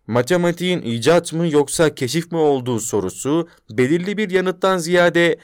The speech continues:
matematiksel düşüncenin zenginliğini ve karmaşıklığını vurgular.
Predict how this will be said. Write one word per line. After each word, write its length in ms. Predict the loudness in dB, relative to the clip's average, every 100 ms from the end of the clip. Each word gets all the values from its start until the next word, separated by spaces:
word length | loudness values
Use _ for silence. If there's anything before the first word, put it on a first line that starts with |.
| _ -4
matematiksel 920 | -2 0 0 -2 -4 -2 2 2 2
düşüncenin 520 | -4 -4 -2 0 0
zenginliğini 720 | 0 -2 -2 -2 -2 0 0
ve 120 | -2 -2
karmaşıklığını 840 | 0 0 0 -2 -4 -4 -4 -2
vurgular. 680 | -2 -2 -2 -2 -2 -6 -16